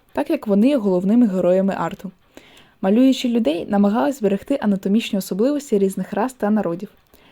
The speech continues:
Спочатку я використовувала тільки інструмент Curvature, але потім зрозуміла, що це неефективно та довго, і додала інструмент Pencil, малюючи від руки. Після людей перейшла до міста,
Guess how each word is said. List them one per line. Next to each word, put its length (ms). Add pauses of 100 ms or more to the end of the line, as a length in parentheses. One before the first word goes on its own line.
(140)
Спочатку 520
я 80
використовувала 720
тільки 320
інструмент 460
Curvature, 460 (280)
але 180
потім 300
зрозуміла, 500
що 140
це 160
неефективно 580
та 160
довго, 380 (680)
і 100
додала 380
інструмент 440
Pencil, 440 (160)
малюючи 460
від 120
руки. 280 (1500)
Після 320
людей 320
перейшла 440
до 120
міста, 380